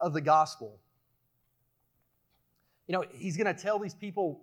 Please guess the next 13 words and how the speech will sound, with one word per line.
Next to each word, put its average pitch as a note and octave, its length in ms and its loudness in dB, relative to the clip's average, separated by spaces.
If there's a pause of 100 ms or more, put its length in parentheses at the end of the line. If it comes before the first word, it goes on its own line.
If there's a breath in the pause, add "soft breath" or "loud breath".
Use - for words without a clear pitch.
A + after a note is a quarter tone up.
not F#3 340 -4
to F3 80 -8
give D3 300 -4
up, C#3+ 300 2
not D#3+ 300 -6
to C#3 80 -12
quit D#3 460 -6 (360)
at E3 140 -2
the D3 60 -10
first F3 440 -2
sign D3 440 2 (460)
of C3 100 -2
adversity. C3+ 760 2